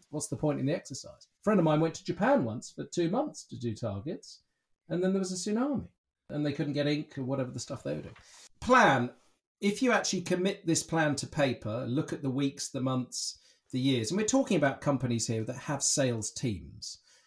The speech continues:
Of course, if you're tuning in and it's just you, this is much more relevant about you impacting an entire team to, to go and, and do some good stuff. But really look at the seasonal variations. There's another problem with targets. They rarely take in seasonal fluctuations.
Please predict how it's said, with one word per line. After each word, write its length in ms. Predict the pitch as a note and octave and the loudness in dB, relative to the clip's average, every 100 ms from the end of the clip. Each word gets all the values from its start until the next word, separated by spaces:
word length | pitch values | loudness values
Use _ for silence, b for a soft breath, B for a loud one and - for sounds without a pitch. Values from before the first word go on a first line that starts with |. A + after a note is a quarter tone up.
| b b - | b b -14
Of 140 | - | -12
course, 360 | - D#3 F#2+ - | -4 -2 -2 -4
if 80 | A2 | -6
you're 80 | B2 | -2
tuning 380 | - D#3 C3+ | 2 4 4
in 120 | B2+ B2 | 2 0
and 80 | |
it's 160 | A#2 A#2+ | -2 -6
just 340 | - B2 - - | -6 -6 -6 -2
you, 220 | C3 A2+ | 0 0
this 160 | A#2+ | 0
is 140 | B2 A2+ | -2 0
much 240 | B2+ - | 0 0
more 100 | B2+ | -2
relevant 380 | A#2 A#2+ A2+ A2 | 0 0 0 -2
about 260 | A2+ A2+ A2 | -4 -4 -2
you 140 | A2+ | -2
impacting 380 | G2+ A#2 - A#2 | -2 -4 -6 -6
an 60 | G#2 | -4
entire 380 | G#2 - G#2+ F2+ | -4 -4 -4 -4
team 380 | - A#2 F#2 F#2 | -4 -2 -4 -6
to, 180 | F#2+ F2+ _ _ _ - | -8 -10 _ _ _ -8
to 120 | A#2 | -6
go 200 | A2 G2+ | -2 -2
and, 240 | G2 F#2+ - | -2 -4 -6
and 200 | A2 G2 | -6 -4
do 160 | G2+ G2+ | -4 -2
some 180 | - G2 | -2 -4
good 220 | F#2 F2 | -6 -8
stuff. 340 | - F2+ A#2 - | -8 -10 -10 -6
But 160 | C3+ - b b - | -6 -6 b b -2
really 380 | G3 C4+ A#3+ E3 | 2 4 6 6
look 200 | E3 E3+ | 4 2
at 60 | - | -2
the 60 | |
seasonal 460 | A#2+ D3+ C3+ C3 G#2 | 0 2 2 2 -2
variations. 1160 | A2 F#2+ G#2 D3 F3+ F3 F#3+ F3 F3 F3 - b b - | -2 -2 0 2 2 0 -2 -2 -2 -4 -6 b b -4
There's 180 | C#3 B2 | -2 2
another 280 | B2+ C3+ B2 | 2 0 0
problem 260 | C#3 A#2 | 0 0
with 140 | A2 A2 | 0 -2
targets. 500 | C3+ C3+ B2+ B2+ - | 0 2 0 -4 -6
They 100 | A2+ | -2
rarely 340 | A2+ A#2 A2 | 0 0 0
take 300 | G#2 A2 G#2+ | -2 -4 -4
in 100 | G#2 | -6
seasonal 380 | - A#2+ G#2+ F#2+ | -4 -4 -4 -6
fluctuations. 880 | - G#2+ - G#2 B2+ B2 C#3+ C#3 | -8 -12 -8 -6 -4 -6 -8 -10